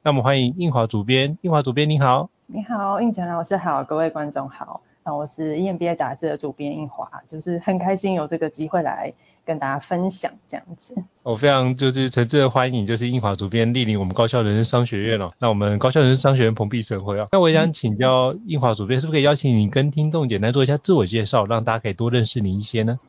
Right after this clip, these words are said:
Speaker 2: 是，是，是，呃，我是，其实我在，呃，E M B A杂志，呃，主要负责的是，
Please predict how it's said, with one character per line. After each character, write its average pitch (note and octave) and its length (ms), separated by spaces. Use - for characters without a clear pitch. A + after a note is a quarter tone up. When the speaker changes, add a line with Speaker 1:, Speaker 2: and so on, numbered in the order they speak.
Speaker 2:
是， F#3 240
是， F3+ 200
是， D#3+ 320
呃， E3+ 360
我 D#3+ 160
是， G3 400
其 - 140
实 - 60
我 D#3+ 120
在， F#3 280
呃 D3+ 180
，E F3+ 80
M D#3+ 100
B D#3 140
A D#3 80
杂 C#3+ 240
志， C#3 360
呃， C#3+ 200
主 D#3 320
要 G3+ 260
负 F3+ 300
责 C#3+ 240
的 - 240
是， D#3 340